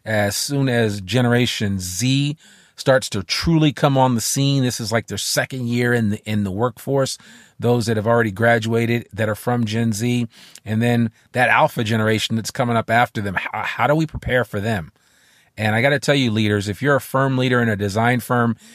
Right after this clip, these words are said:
in your forties, fifties, or sixties, and you're not thinking about how you're going to change your work environment, how you're going to prepare it to receive these younger people that just think differently than we do.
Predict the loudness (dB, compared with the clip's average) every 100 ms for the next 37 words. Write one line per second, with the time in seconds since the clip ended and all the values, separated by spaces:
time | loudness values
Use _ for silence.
0 | -20 _ -2 0 -2 -2 0 0 -2 -2
1 | -4 -2 -2 -2 -4 -4 -4 -4 -4 -2
2 | 0 2 2 0 -6 -2 0 2 0 -2
3 | -14 _ _ _ 0 2 0 -2 -2 0
4 | -2 -4 -2 0 -2 _ _ _ _ _
5 | -6 -2 0 0 0 -2 0 2 2 0
6 | 0 2 2 0 -2 -2 -2 -4 -4 -2
7 | -2 -4 -4 -4 -4 -6 -10 -12 -16 -4
8 | 2 4 4 2 -4 _ _ _ _ -8
9 | -4 -2 -2 -2 0 0 0 2 0 2
10 | 0 0 -2 -2 -2 -2 -2 -4 -2 -4
11 | -4 -4 0 0 -2 -4 -4 -6 -4 -2
12 | -2 -2 -2 0 0 0 -2